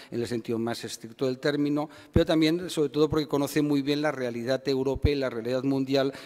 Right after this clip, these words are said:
y nos puede, al margen de la política, abrir un poco la luz de lo que está pasando y de lo que son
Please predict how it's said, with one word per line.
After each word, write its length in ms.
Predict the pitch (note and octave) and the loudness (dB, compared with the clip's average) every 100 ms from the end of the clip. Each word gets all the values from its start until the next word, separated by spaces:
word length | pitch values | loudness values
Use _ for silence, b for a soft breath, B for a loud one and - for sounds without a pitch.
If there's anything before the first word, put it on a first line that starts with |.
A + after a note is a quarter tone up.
| B | B
y 80 | C#3 | -2
nos 160 | C#3 | -2
puede, 420 | - D#3+ D#3 E3 | 0 0 2 4
al 160 | D3+ C#3 | 2 2
margen 360 | C#3+ C#3 C#3 C3 | -2 -2 -4 0
de 60 | |
la 120 | D3 | 0
política, 640 | C#3+ C3 B2+ C3+ B2 C3+ C3 | 0 -2 -2 -6 -4 -4 -4
abrir 220 | B2 C#3 | -4 -6
un 100 | C#3 | -6
poco 260 | C#3+ D3 C#3 | -6 -4 -2
la 120 | B2 | 0
luz 240 | C3 C3 | -2 -6
de 80 | C3 | -8
lo 120 | A#2+ | -8
que 140 | - C3 | -4 -6
está 260 | - D3 | -2 -2
pasando 440 | C#3 - C3+ B2+ C3+ | -2 -4 -2 0 0
y 40 | |
de 60 | B2 | 0
lo 80 | |
que 100 | A2+ | -4
son 280 | A2 B2+ C3 | -6 -4 -4